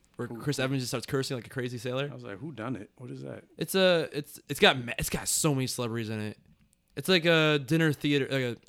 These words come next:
Speaker 1: a, a dinner murder mystery theater kind of thing, but, like, a live action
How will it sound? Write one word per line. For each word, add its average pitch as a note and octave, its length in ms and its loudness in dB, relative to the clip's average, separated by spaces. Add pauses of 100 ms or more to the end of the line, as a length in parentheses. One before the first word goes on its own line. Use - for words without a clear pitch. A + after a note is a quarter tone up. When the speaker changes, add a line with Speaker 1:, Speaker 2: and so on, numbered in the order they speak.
(140)
Speaker 1:
a, B2 80 -4
a B2+ 60 0
dinner D3+ 420 2
murder C#3 340 2
mystery A#2+ 440 -2
theater A2+ 320 -4
kind A2 220 -8
of G2+ 60 -10
thing, G2 340 -12 (1000)
but, A2+ 100 -6
like, G#2+ 120 -6
a G#2+ 60 -8
live A2+ 300 -2
action G#2 500 -6